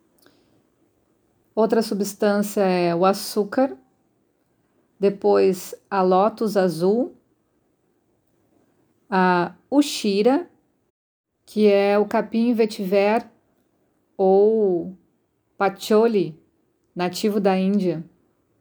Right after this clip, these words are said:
Depois repete a sariva novamente, que é a que substitui a salsa parrilha. Guduche, que a gente já falou algumas vezes, é a trepadeira nativa da Índia, né?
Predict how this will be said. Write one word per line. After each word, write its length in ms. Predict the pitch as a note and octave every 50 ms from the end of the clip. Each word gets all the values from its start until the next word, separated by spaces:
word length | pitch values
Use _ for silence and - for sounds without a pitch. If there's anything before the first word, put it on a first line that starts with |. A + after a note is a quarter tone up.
| _ _ _ _ _ _ _ _ _ _ _ _ _ _ _ _ _ _
Depois 460 | G3 G3+ G3 G3+ - G#3 G#3 G#3 F#3+
repete 760 | G#3 G#3 G#3 G#3 - G#3 G3+ G#3 G3 G3 - - A3 A3 - - -
a 340 | G3+ G3 F#3+ F#3 F#3 F3+ F#3
sariva 800 | F#3 - - - - A#3 A3 G#3+ G#3 G#3+ G#3+ A3 A#3 A#3 C#4+ C#4+
novamente, 760 | B3+ A3 G3 F#3 G3+ F#3 F#3 F3 F3 F#3+ G#3+ A#3+ A#3+ - -
que 200 | C#4+ - - A3
é 80 | F#3 F3+
a 80 | F3+ F3+
que 80 | -
substitui 500 | - G3+ F#3 - - G3 F#3+ - F#3+ F#3+
a 60 | F#3+
salsa 320 | F#3+ - G3 F#3 F3+ - F#3+
parrilha. 600 | - F#3+ F#3+ F#3 F#3+ F#3+ G3 G#3 A#3 C#4+ G4 - - _ _ _ _ _ _ _ _ _ _ _ _ _ _ _ _ _ _ -
Guduche, 920 | F#3+ - C#4 A3+ G#3 A#3 G#3+ G#3+ A#3 A3+ - - - D4+ G4 G#4+ - - _ _ _ _ _ _ _ _ _ _ _ _ _ _ _ _ _ _ _ _ _ _ _ _ _ _
que 100 | - G#3+
a 60 | G#3
gente 220 | F#3 G#3 G3+ G3
já 160 | - G#3+ G3+ G3
falou 300 | G3 G#3+ G3+ F#3+ F#3+ G3
algumas 420 | G3 F3+ F#3 F#3+ F#3+ G3 F#3 F3
vezes, 460 | F3 F#3+ G3 G#3 A#3 C4 B3+ A#3 G#3
é 80 | G#3 F#3+
a 60 | F#3
trepadeira 560 | F#3 F#3+ F#3+ F#3+ - F#3+ F3 F3+ F#3+ F#3 G3+
nativa 580 | G3 F#3+ F#3 F#3 - - - G3+ F3+ F3 G3 F#3+
da 200 | E3+ F#3 F3+ F3+
Índia, 580 | F3+ F#3 F#3+ G#3+ A#3 B3+ B3 F#3+ F#3+ F3 E3 D#3+
né? 260 | E3 F3 G#3+ C4